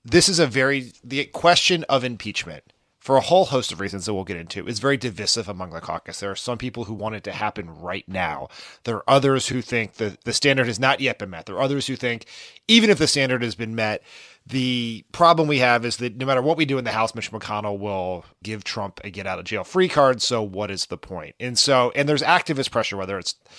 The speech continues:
the ads and stuff that Tom Steyer's group is doing, whether it's just people who genuinely think that we should not have a criminal in the White House. So now this gives every Democrat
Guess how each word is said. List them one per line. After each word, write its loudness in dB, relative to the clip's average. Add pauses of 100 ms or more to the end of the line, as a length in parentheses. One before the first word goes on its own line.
(360)
the -6
ads 4 (100)
and -4
stuff 0
that -6
Tom -4
Steyer's 4
group -4
is -4
doing, -4
whether -6
it's -12
just -12
people -10
who -8
genuinely -8
think -12
that -10
we -12
should -12
not -10
have -14
a -18
criminal -8
in -12
the -2
White 6
House. 4 (520)
So 4
now 6
this 0
gives 2
every 6
Democrat 0